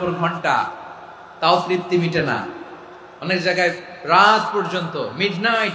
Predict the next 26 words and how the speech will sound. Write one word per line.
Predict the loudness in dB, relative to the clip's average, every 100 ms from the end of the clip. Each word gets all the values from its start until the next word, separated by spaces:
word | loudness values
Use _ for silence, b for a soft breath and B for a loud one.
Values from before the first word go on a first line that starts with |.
| -6
পর্যন্ত, | -8 -8 -10 -6
মধ্যরাত | -6 0 4 4 2
পর্যন্ত | -2 -4 -2 2
আলোচনা | 2 0 -4 -6
হয়, | -4 -4
এটা | -2 -2
ঠিক | -4 -6 -6
নয়। | -6 -8 -14 -18 -20 -20 -20 -20 -20 -20 0
বক্তব্য | 2 2 4 4 4
হবে | 6 4
একেবারে | 4 2 2 2
gist, | 0 0 -2 -6 -10 -14 -18 -20 -20 -20 -20 -20 -20 -20 -6 0
cream | 0 0
of | -2
the | -2 0
creams, | -2 -2 -6 -8 -12 -14 -10
একেবারে | -6 -4 -2
ক্রিম | -4 -4 -4 -2 0
কথাটা | 2 2 2
আলোচক | 2 2 -2 -6 -8
উপস্থাপন | -6 -2 2 2 2 -4
করবেন। | -6 -6 -8 -10 -18 -20 -20 -20 -20 -20 -8 -2
হেদায়েত | 2 4 2
দেওয়ার | 0 0
মালিক | -2 -4 -4
কে? | -4